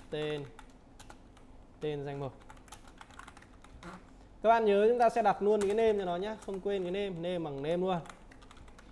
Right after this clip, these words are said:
À, tiếp tục chúng ta sẽ có input thứ hai, đấy chính là cái trạng thái đúng không? Trạng thái của danh mục. Trạng thái thì, à, đơn giản chúng ta sẽ có gì nhỉ?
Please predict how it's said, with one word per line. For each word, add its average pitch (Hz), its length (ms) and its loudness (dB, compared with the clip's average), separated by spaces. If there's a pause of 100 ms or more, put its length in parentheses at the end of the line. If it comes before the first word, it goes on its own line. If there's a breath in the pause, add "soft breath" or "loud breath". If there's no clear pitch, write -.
(1120 loud breath)
À, 151 200 -2
tiếp 220 200 -2
tục 202 220 2
chúng 190 160 -2
ta 196 280 0
sẽ 185 320 -6 (200)
có 180 180 4
input 208 400 0
thứ 185 160 -2
hai, 202 420 -2
đấy 170 300 2
chính 202 140 -8
là 180 280 -4
cái 147 340 -6
trạng - 320 -10
thái 160 360 -4
đúng 185 100 -12
không? 185 200 -6 (200)
Trạng - 180 -20
thái 127 200 -12
của 151 80 -12
danh 143 180 -12
mục. 139 100 -14 (4000)
Trạng - 140 -14
thái 160 220 0
thì, 180 160 -2
à, 170 140 6
đơn 180 140 2
giản 160 200 0
chúng 156 80 -6
ta 170 200 -2
sẽ 165 160 -8
có 165 440 4
gì 175 80 0
nhỉ? 139 120 -2